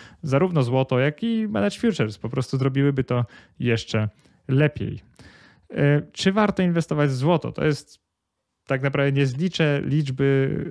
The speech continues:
razy, które otrzymałem to pytanie od was. E, dzisiaj udowodniłem, że złoto nie jest dobrym stabilizatorem portfela.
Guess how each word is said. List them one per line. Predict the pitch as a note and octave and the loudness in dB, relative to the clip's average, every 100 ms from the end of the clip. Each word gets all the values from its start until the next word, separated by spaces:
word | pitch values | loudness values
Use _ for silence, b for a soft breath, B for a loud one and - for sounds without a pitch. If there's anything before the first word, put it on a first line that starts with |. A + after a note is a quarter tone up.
| - | -8
razy, | - B2 D3 D#3 A#2 G#2 G#2 - - | -2 2 4 2 2 -2 -4 -10 -20
które | - B2 A#2+ A#2 C3 | -4 0 2 2 0
otrzymałem | B2 - A#2+ B2 | -4 -2 2 2
to | A#2 | 0
pytanie | A2+ D3 D#3+ C3 | -2 0 2 4
od | A2+ A2 | 2 0
was. | C#3 E3 B B B B B _ | -2 -2 B B B B B _
E, | - C3+ C3+ D3+ _ _ _ _ _ - | -2 2 2 -2 _ _ _ _ _ -4
dzisiaj | C#3 G#3 G3+ | 0 2 2
udowodniłem, | E3+ D3 C#3 C3 D3 C#3+ | 2 2 0 0 0 0
że | C3 | 0
złoto | B2 C3+ C#3 | 0 0 0
nie | B2 C3 | 0 2
jest | D#3 D3+ B2+ | 2 2 0
dobrym | B2+ B2+ B2+ | -2 0 0
stabilizatorem | A#2 A#2+ A#2 G#2+ A2+ A2+ A2 A2 | 0 -2 -2 -2 -2 0 0 0
portfela. | A#2 - - A2 F#2 | -2 -2 -2 -2 -4